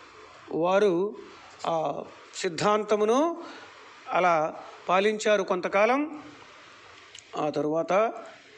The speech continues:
వారి శిష్యులు వడక్కు తిరువీధి పిళ్ళ, ఈ వడక్కు తిరువీధి పిళ్ళ, అలాగే, ఆ, పెరియవాచ్యాంబిళ్ళై అనే ఆయన కూడా ఈయనకే శిష్యులు, నంబిళ్ళ గారి శిష్యులే.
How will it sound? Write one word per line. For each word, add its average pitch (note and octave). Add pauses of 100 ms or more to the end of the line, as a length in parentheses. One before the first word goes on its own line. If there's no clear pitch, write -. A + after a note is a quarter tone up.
వారి F3
శిష్యులు F#3+ (460)
వడక్కు A#3 (280)
తిరువీధి A3+
పిళ్ళ, D#3 (540)
ఈ G3+
వడక్కు G3+
తిరువీధి F#3
పిళ్ళ, D#3+
అలాగే, G#3+ (480)
ఆ, F3
పెరియవాచ్యాంబిళ్ళై A#3+
అనే A3
ఆయన A3
కూడా A3+
ఈయనకే A3+
శిష్యులు, G3 (680)
నంబిళ్ళ A3
గారి A3
శిష్యులే. G#3